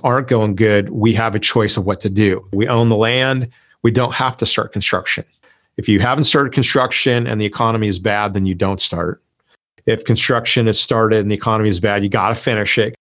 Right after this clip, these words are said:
completing the project and producing the best value. So we're timing projects to try to work around those, you know, the next couple of years to try to be defensive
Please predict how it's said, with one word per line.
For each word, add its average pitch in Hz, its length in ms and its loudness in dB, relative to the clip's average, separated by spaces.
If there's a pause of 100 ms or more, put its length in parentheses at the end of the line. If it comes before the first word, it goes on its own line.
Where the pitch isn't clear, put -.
(160)
completing 107 720 2
the 104 100 0
project 101 500 -2
and 101 200 2
producing 107 400 2
the 98 60 2
best 101 280 -2
value. 92 480 -2 (640)
So 135 180 2
we're 143 480 4 (180)
timing 117 680 0
projects 107 680 0
to 107 120 0
try - 180 -2
to 101 80 -2
work 98 300 -2
around 98 340 0
those, 101 540 2
you 104 80 0
know, 98 220 0
the 104 140 0
next - 460 -4
couple 104 300 -2
of 98 60 2
years 95 400 2
to - 120 -8
try 98 160 -2
to 92 80 -2
be 92 120 2
defensive 95 600 0